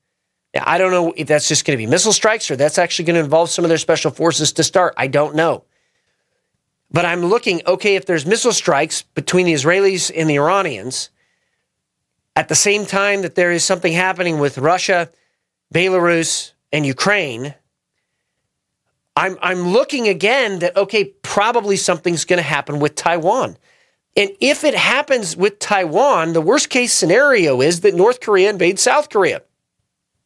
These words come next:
and that the Chinese try to take some of the Japanese islands that are near Taiwan.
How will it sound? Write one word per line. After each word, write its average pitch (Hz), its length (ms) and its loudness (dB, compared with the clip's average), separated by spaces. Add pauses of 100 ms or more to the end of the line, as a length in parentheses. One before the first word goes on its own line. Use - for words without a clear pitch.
(720)
and 226 500 0 (560)
that 185 180 0
the 180 60 -2
Chinese 247 580 0
try 214 220 -2
to 190 80 -2
take - 560 -4 (480)
some 214 240 2
of 185 80 -2
the 175 80 0
Japanese 208 600 0
islands - 680 -4 (640)
that 170 100 2
are 165 80 2
near 165 140 2
Taiwan. 131 500 -2